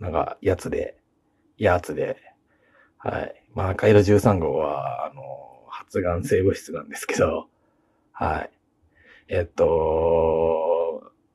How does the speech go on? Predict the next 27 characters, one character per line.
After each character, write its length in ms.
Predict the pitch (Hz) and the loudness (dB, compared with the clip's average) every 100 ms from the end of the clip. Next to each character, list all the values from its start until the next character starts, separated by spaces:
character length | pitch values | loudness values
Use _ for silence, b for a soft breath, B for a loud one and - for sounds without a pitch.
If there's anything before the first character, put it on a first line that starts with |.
| _ | _
い 140 | - 98 | -6 4
か 120 | 117 | 4
が 180 | 98 92 | 4 4
皆 200 | 95 - | 4 2
さ 120 | - | 2
ん 60 | 104 | 2
お 40 | |
過 140 | - | 6
ご 100 | 117 | 6
し 80 | - | 6
で 100 | 127 | 4
し 100 | 123 | 6
ょ 120 | 113 | 2
う 20 | 104 | 4
か。 380 | - - - _ _ B B B B B B B B _ 98 | 2 2 -2 _ _ B B B B B B B B _ 0
え 100 | 101 | 0
っ 20 | |
と、 340 | - 107 98 | 6 8 8
私 760 | 98 139 175 - - 156 156 160 | 8 4 0 -2 -2 4 8 8
は 100 | 151 | 8
で 140 | 110 | 6
す 100 | 90 | 0
ね、 1120 | 92 90 90 87 85 85 82 82 80 78 78 _ | -4 -2 -2 -2 -2 -4 -4 -6 -6 -10 -18 _
あ 160 | 98 90 | -6 -6
の、 560 | 82 78 80 85 76 - _ _ _ _ _ _ - | -6 -6 -6 -6 -10 -16 _ _ _ _ _ _ -16
散 580 | - - 139 147 147 139 | -4 2 4 6 2 4
歩 880 | 143 139 139 143 139 135 135 135 | 8 10 10 10 10 12 12 10